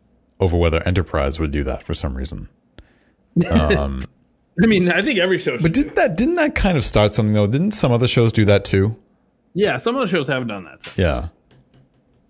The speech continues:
Speaker 2: I think Star Trek would be, uh, some Star Trek show would be perfect for it.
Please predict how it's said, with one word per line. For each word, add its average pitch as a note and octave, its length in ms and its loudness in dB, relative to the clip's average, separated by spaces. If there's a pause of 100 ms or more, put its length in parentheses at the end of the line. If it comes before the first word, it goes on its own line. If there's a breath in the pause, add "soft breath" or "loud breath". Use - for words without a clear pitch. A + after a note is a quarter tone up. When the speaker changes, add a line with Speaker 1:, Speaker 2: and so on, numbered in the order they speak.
(460)
Speaker 2:
I C3 60 -2
think F3 260 -6
Star C#3+ 200 -2
Trek C3+ 220 -4
would G#2+ 100 -6
be, G2+ 300 -6
uh, - 300 -20
some D#3 260 -2
Star A2+ 220 -4
Trek G2+ 180 -6
show G2 160 -10
would F2+ 140 -12
be F2+ 80 -12
perfect F#2+ 400 -10
for C#2+ 220 -18
it. - 80 -20